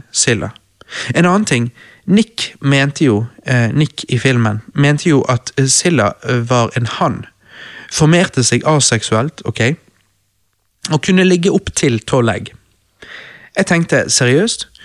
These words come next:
Hvorfor kan ikke Zilla være en jente? Da hadde Zilla skilt seg enda mer fra Godzilla, på en måte. Anyways, la Zilla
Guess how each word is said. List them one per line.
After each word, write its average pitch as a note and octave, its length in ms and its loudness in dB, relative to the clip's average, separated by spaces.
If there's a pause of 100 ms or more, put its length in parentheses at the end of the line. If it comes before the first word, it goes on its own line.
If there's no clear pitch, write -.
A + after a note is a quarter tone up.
(240)
Hvorfor G#3 240 -2
kan A#3+ 140 4
ikke F#3 160 2
Zilla F#3 340 2
være C#3+ 160 2
en D#3 100 4
jente? C3+ 360 0 (720)
Da A#3 100 6
hadde D3 160 4
Zilla F3 380 2 (100)
skilt - 320 0
seg C3 300 0 (180)
enda E3+ 160 4
mer F3 320 2
fra C#3 380 0
Godzilla, A#2 500 -2 (180)
på - 60 -10
en A2+ 80 0
måte. G#2 220 -6 (600)
Anyways, C#3 500 0 (540)
la E3 360 4
Zilla C3+ 400 2